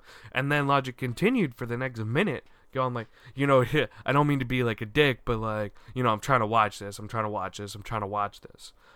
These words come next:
Uh, you know, I di-, you know, I just don't want you to feel like I'm trying to be like, I'm just try-, I'm trying to watch this, I'm trying to, I'm like, "Bro, you've been doing this for a solid minute. You could have been watching for that minute. The camera guy got the point when you first told him. Why are you continuing?"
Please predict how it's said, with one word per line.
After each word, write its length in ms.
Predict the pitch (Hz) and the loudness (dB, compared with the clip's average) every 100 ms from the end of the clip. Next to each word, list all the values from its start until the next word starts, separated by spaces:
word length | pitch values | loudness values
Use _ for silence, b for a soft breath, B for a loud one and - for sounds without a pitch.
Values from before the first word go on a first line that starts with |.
| B 113 | B -6
Uh, 300 | 107 104 113 | -4 -2 -2
you 100 | 131 | 0
know, 120 | 113 | 2
I 100 | 113 | 0
di-, 140 | 120 - B B | -2 -6 B B
you 160 | 127 127 | -4 -2
know, 100 | 110 | 0
I 120 | 120 | -2
just 160 | 117 | -2
don't 120 | 139 131 | 0 0
want 200 | 120 127 | 0 -2
you 60 | |
to 80 | 117 | -8
feel 180 | 127 123 | -4 -2
like 240 | 110 104 | -2 -6
I'm 220 | 110 110 107 | -6 -6 -6
trying 180 | 123 | -8
to 60 | 110 | -8
be 180 | 110 107 | -10 -12
like, 240 | 107 104 - B | -10 -12 -16 B
I'm 160 | - 127 | -4 -2
just 180 | 117 - | -2 -4
try-, 100 | - | -2
I'm 120 | 120 | -2
trying 180 | 139 131 | 0 2
to 60 | |
watch 260 | 113 113 - | 2 0 0
this, 300 | 123 113 110 | -4 -4 -6
I'm 60 | 110 | -10
trying 180 | 117 | -10
to, 60 | - b b | -10 b b
I'm 60 | 127 | -10
like, 160 | 117 | -2
"Bro, 120 | 185 | 0
you've 300 | 147 151 220 | 0 -4 -6
been 140 | 240 156 | -4 0
doing 200 | 151 135 | 0 0
this 120 | 120 | -4
for 240 | - 127 | -6 -6
a 80 | 110 | -4
solid 400 | - 165 170 143 | 0 6 6 6
minute. 440 | 117 113 117 107 135 | 0 -4 -4 -4 -6
You 120 | 165 | -4
could 140 | 220 | -2
have 60 | 165 | 0
been 220 | 127 120 | -2 2
watching 380 | 147 156 120 107 | 2 2 -2 -10
for 100 | 107 | -12
that 140 | 101 | -12
minute. 280 | 98 95 - _ B B B B | -14 -18 -20 _ B B B B
The 80 | 123 | -4
camera 360 | 208 254 180 | 2 2 4
guy 160 | 131 113 | 0 0
got 180 | 120 - | -2 -6
the 60 | |
point 340 | - 208 175 - | -8 -4 -4 -4
when 140 | 113 | -6
you 120 | 107 | -8
first 380 | - 117 101 - | -6 -8 -8 -10
told 280 | 185 180 120 | -6 -4 -6
him. 240 | 101 98 - b b | -16 -18 -20 b b
Why 200 | 123 165 | 2 4
are 80 | 175 | 4
you 180 | 139 131 | 0 -6
continuing?" 840 | - 104 - - 147 113 90 - | -10 -16 -16 -14 -10 -10 -12 -18